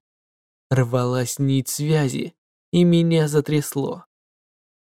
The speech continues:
Пытаясь привести себя в чувство, я сжимал и разжимал кулаки, впиваясь ногтями в ладони. Капли алого цвета лились на пол с моих рук. Зверь внутри выл от натуги,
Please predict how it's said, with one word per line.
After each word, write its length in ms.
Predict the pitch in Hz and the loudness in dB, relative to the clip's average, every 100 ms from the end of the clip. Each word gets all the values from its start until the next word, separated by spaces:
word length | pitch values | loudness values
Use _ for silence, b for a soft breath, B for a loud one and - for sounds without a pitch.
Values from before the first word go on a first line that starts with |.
| _ | _
Пытаясь 420 | - 175 220 208 - | 4 6 6 2 0
привести 420 | 196 190 - 208 | 0 0 0 -2
себя 280 | 180 185 170 | 2 2 2
в 60 | |
чувство, 560 | - 226 220 - - 180 _ _ _ | 0 0 0 -2 -10 -10 _ _ _
я 260 | 151 143 135 | -2 2 2
сжимал 560 | 113 131 139 143 165 151 | 2 0 0 2 2 2
и 60 | |
разжимал 540 | 143 127 143 147 143 139 | 2 0 0 0 0 -2
кулаки, 640 | 151 147 143 151 139 - _ _ _ - | 0 0 -2 -6 -8 -10 _ _ _ -18
впиваясь 600 | - 180 147 139 131 - | 0 2 2 0 -2 -2
ногтями 440 | 135 - 139 131 | -4 -2 -2 -2
в 60 | 123 | 0
ладони. 540 | 127 127 127 - - _ _ _ _ _ _ _ _ _ _ _ _ | 0 0 -4 -4 -14 _ _ _ _ _ _ _ _ _ _ _ _
Капли 460 | - 170 175 156 - | -2 0 2 0 0
алого 380 | 151 156 160 143 | -4 0 0 0
цвета 520 | - 165 185 - - _ _ _ | -2 0 0 -2 -12 _ _ _
лились 520 | 147 147 147 156 147 165 | 2 4 4 0 -4 -2
на 200 | 160 147 | -2 0
пол 200 | 139 135 | -2 -4
с 100 | - | -2
моих 340 | 147 147 - | 0 0 -2
рук. 360 | 151 139 - - _ _ _ _ _ _ - | -4 -4 -8 -18 _ _ _ _ _ _ -4
Зверь 380 | 165 202 226 185 | 0 4 4 2
внутри 440 | 165 170 175 190 | 2 2 2 0
выл 460 | 151 156 208 190 151 | 2 2 4 4 2
от 140 | 127 | 0
натуги, 720 | 151 151 - 180 151 127 - | 0 2 4 4 4 -2 -10